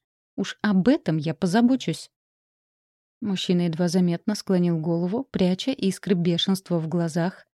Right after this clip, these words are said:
поцеловал женщине руку, незаметно обозначив на ней руну. Улыбнувшись, лорд поторопился скрыться с глаз той, кого приговорил.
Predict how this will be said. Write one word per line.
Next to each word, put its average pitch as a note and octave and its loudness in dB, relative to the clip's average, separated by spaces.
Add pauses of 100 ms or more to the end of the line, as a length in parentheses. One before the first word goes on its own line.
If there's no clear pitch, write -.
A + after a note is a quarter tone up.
(140)
поцеловал G3+ 0
женщине F3 0
руку, E3+ -6 (320)
незаметно F3+ 4
обозначив E3 -2
на F3+ 0
ней E3+ 0
руну. F3 0 (460)
Улыбнувшись, F#3 0 (120)
лорд F#3 0
поторопился F#3 0
скрыться F3 -4
с G3+ 0
глаз F3 -2
той, G3+ 0
кого E3 -4
приговорил. F3+ 0